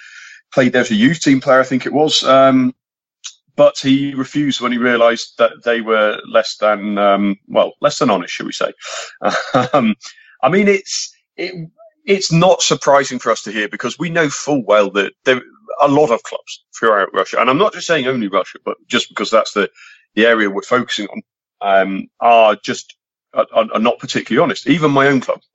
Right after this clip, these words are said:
um, F C Tyumen, we'll get, I'll get onto that later, I'm sure, but, um,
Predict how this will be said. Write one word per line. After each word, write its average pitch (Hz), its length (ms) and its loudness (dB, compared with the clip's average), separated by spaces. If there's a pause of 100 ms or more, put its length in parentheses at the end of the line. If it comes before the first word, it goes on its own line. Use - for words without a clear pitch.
um, 90 300 0
F 87 120 0
C 101 140 -8
Tyumen, 98 360 -4
we'll 101 100 -2
get, - 120 0
I'll 104 140 0
get 104 200 0
onto 95 240 -6
that 95 160 0
later, 104 320 -2
I'm 95 100 -18
sure, 104 340 -8
but, 95 100 -8 (440)
um, 92 480 0